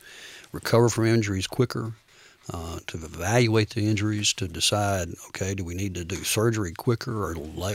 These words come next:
or not at all? How can we rehab this? It is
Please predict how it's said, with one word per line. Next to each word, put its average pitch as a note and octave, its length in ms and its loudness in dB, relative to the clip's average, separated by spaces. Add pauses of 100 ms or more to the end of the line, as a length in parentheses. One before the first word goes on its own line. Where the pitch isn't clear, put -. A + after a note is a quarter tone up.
(120)
or D#2 160 -6 (260)
not F#2+ 220 2
at F#2+ 100 -2
all? G#2+ 480 2 (120)
How F2+ 100 -2
can F2+ 220 -6
we D2+ 100 -8
rehab G#2+ 540 2
this? G#2+ 340 -2 (680)
It A#2 260 2
is F#2+ 300 2